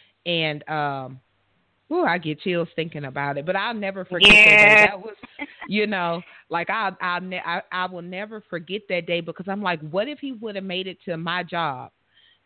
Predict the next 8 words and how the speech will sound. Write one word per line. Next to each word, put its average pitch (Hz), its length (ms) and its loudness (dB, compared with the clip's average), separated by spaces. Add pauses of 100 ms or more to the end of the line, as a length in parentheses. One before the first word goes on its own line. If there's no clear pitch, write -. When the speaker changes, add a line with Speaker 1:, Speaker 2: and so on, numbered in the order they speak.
(300)
Speaker 1:
'Cause 170 160 -2
the 156 80 -6
railroad 196 560 -2
tracks 165 460 -6
weren't 180 420 -8 (100)
that 160 260 -4
far 170 600 -2 (200)
from 160 420 -4